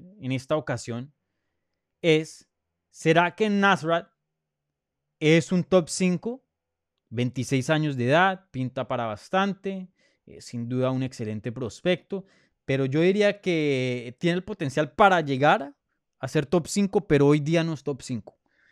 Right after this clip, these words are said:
Entonces no creo que le gane a Dan Hooker, no creo.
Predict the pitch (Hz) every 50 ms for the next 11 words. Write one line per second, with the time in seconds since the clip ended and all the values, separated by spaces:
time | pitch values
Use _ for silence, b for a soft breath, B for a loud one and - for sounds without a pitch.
0 | _ _ _ - 143 143 147 160 170 170 160 - 175 170 165 - - 156 139 120
1 | 120 120 123 120 123 135 127 113 107 98 - - - _ _ _ _ _ _ _
2 | _ _ _ - 113 117 123 123 - 131 113 98 87